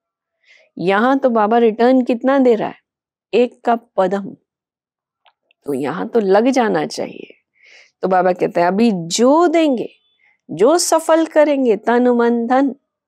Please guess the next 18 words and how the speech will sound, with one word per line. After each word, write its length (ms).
संकल्प 640
समय 420
श्वास, 680
वह 200
तुमको 520
इक्कीस 540
जन्म 480
के 200
लिए 320
पदम 360
होकर 460
मिलेगा। 460
हम 320
तो 220
नारायण 720
अथवा 320
लक्ष्मी 420
बनेंगे, 440